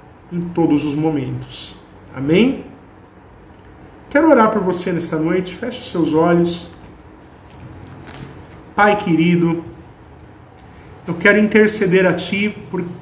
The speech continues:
cada seguidor deste grupo. Cada irmão que tem acompanhado o nosso trabalho. Quero pedir que o Senhor esteja com eles,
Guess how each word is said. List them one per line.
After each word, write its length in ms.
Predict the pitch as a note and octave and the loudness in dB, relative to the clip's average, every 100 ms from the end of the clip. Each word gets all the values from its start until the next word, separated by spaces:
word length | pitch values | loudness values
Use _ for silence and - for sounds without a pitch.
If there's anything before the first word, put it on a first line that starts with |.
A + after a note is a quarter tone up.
| - | 0
cada 640 | B3+ C4+ B3 B3+ B3+ B3+ - | 4 4 4 2 0 -4 -10
seguidor 920 | - - G#3+ F#3 F3+ D#3 E3+ F3+ E3+ | -10 -4 -2 0 0 2 4 4 2
deste 340 | F3 E3+ - | 0 -2 -4
grupo. 460 | D3+ D3 D#3 D#3 - - - - - - - - - - - - - - - - - - - - - - - - | -4 -2 -2 -2 -10 -20 -20 -20 -20 -20 -20 -20 -20 -20 -20 -20 -20 -20 -20 -20 -20 -20 -20 -20 -20 -20 -10 0
Cada 240 | A3+ A3 | 2 4
irmão 360 | A3 F#3 F#3 F3 | 4 4 2 0
que 100 | - | -4
tem 160 | F3+ | -2
acompanhado 720 | F3 F3 E3 F3 D#3+ D#3 D#3 | 0 0 -2 0 0 0 0
o 20 | |
nosso 320 | D#3 D#3 D3 - | 0 0 -2 -2
trabalho. 540 | F3+ D#3 C3+ B2+ C3+ - - - - - - - - - - - - - - - - - - - - - - - - | 0 0 0 -2 -6 -10 -20 -20 -20 -20 -20 -20 -20 -20 -20 -20 -20 -20 -20 -20 -20 -20 -20 -20 -20 -20 -20 -20 -10
Quero 180 | A3+ A3 | -2 -2
pedir 360 | - E3+ F#3+ | 0 0 -2
que 60 | F#3+ | -4
o 40 | |
Senhor 280 | - F3+ F3 | -4 0 4
esteja 440 | E3+ - F3 E3 E3 | 2 4 4 4 2
com 180 | E3 | 4
eles, 640 | D#3+ E3+ E3 D#3+ - - | 6 6 4 -2 -6 -14